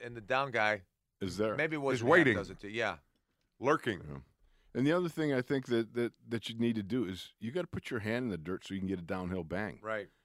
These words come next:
Speaker 2: You know what I mean? The only way you're gonna be able to really come off and get any sort of movement on a three hundred pound guy sitting over you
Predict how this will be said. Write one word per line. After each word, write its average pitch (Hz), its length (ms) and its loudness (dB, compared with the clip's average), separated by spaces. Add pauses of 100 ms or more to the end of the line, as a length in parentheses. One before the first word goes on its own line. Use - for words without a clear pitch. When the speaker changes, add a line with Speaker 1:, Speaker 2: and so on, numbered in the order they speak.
(100)
Speaker 2:
You 107 80 0
know 117 60 6
what 120 60 6
I - 20 6
mean? 120 140 4
The 123 80 6
only 180 200 6
way 170 180 6
you're 147 120 4
gonna 139 160 2
be 127 140 2
able 117 140 4
to 101 60 0
really 123 540 2 (280)
come 131 260 6
off 113 320 2
and 104 160 -2
get 104 200 0
any 120 200 0
sort 113 320 0
of 101 60 2
movement 101 420 2
on 95 200 -4
a 95 120 -4
three 131 260 -4
hundred 110 280 0
pound 101 280 -2
guy 101 240 0
sitting 98 340 -4
over 113 300 0
you 73 160 -8